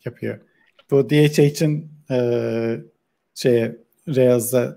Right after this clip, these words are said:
kattığı yeni özelliklerden bir tanesi delegated type'lar. Bir tane delegated type yaratıyor, searchable diye. E, bunun post ve user tiplerinden olabileceğini söylüyor.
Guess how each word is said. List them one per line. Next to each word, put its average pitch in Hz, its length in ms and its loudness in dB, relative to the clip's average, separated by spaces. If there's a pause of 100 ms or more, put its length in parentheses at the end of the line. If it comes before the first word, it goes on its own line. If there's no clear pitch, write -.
(680)
kattığı 127 300 -6
yeni 120 240 0
özelliklerden 117 600 -4
bir 113 60 -12
tanesi 123 300 -6
delegated 104 400 -6
type'lar. 180 600 -2 (600)
Bir 135 120 4
tane 151 220 8
delegated 147 440 4
type 190 340 4
yaratıyor, 180 340 4
searchable 147 580 0
diye. 156 340 0 (460)
E, 120 280 0
bunun 135 340 0
post 131 380 0
ve 123 200 0
user 113 360 -6
tiplerinden 113 500 -8
olabileceğini 107 580 -8
söylüyor. 131 420 2